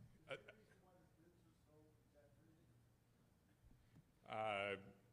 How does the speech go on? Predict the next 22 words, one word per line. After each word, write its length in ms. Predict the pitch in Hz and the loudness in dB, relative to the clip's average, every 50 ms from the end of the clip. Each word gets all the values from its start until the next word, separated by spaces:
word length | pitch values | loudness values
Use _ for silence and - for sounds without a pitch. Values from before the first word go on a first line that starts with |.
| - - - - - - - - | -20 -20 -20 -20 -20 -18 -14 -6
I 40 | 156 147 | 2 4
think 160 | 135 151 147 | 4 4 6
the, 240 | 135 131 120 120 131 | 4 2 2 2 0
the 240 | 131 123 117 113 - - | 0 0 0 -2 -2 0
flap 240 | 147 156 170 170 170 | 2 4 4 4 4
size 360 | - 165 151 143 139 131 123 123 | 4 4 6 8 6 6 4 2
is 80 | 117 123 | 2 4
all 160 | 120 120 120 | 4 6 6
based 320 | 123 120 123 117 - - | 6 6 4 4 2 2
on 160 | 117 113 110 110 | 2 2 2 0
just, 240 | 113 - - - - - - - 123 | -2 -4 -6 -10 -14 -20 -12 -6 -2
you 80 | 110 107 | 0 0
know, 160 | 104 101 101 | 0 0 0
what's 240 | 107 113 110 110 - | -2 -2 -2 -2 -2
needed 320 | 117 117 117 110 110 107 104 - | -2 0 2 2 0 0 -2 -2
to, 320 | 113 107 107 107 104 104 - - - - - - - | -2 0 0 0 0 -2 -6 -10 -18 -20 -16 -8 -4
uh, 320 | 120 107 101 98 98 98 - - | 0 2 2 2 2 0 -2 -4
control 320 | 110 104 - 120 113 110 | -8 -4 -2 0 0 0
the, 80 | 113 131 - | -2 -4 -8
control 320 | - 113 104 107 113 113 107 | -8 -8 -4 -2 0 0 0
the 80 | 104 | 2
vehicle, 560 | 104 107 107 104 104 - 110 104 101 104 104 | 2 4 4 4 2 2 2 2 2 2 0